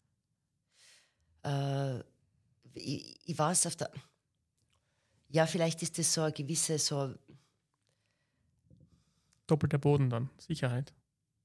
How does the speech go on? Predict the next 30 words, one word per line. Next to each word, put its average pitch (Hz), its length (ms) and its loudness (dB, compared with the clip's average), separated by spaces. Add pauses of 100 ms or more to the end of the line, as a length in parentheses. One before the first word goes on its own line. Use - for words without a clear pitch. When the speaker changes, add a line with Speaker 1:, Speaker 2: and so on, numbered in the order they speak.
(920)
Speaker 1:
Vielleicht 156 640 0
liegt's - 200 -4
daran, 170 280 0
ich 131 120 -2
weiß 151 240 -2
es 127 140 -4
nicht. - 260 -6
Ich 143 160 -2
weiß 165 160 2
gar 185 80 0
nicht, 165 100 2
ob's, - 200 -2
ob's - 280 -2
zur, 170 140 0 (480)
ob - 240 -10
das - 280 0
dann 143 220 -2
was 139 180 0
zur 143 120 -2
Sache 151 280 -2
tut, 110 220 -14
wer 101 100 -8
das - 440 -14
schreibt, - 520 -8 (180)
so - 200 -4
irgendwie. 101 340 -8 (800)
Ich - 140 -12
bin 160 160 -2
da 156 80 2
eher, 147 340 0